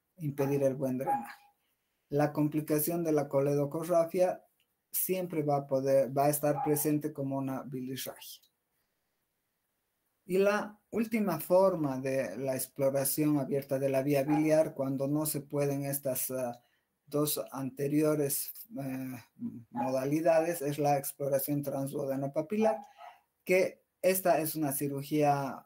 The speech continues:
mucho más delicada, con una morbimortalidad mucho más alta, y para este procedimiento se requiere abrir el duodeno. Por todo lo que hemos visto en la R C P, aquí se tiene que hacer, pero en forma abierta, identificar la papila,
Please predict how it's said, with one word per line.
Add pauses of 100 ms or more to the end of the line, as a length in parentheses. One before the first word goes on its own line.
mucho
más
delicada,
con
una
morbimortalidad
mucho
más
alta, (440)
y (540)
para
este
procedimiento
se
requiere
abrir
el
duodeno. (1000)
Por
todo
lo
que
hemos
visto
en
la
R
C
P,
aquí
se
tiene
que
hacer,
pero
en
forma
abierta,
identificar
la
papila,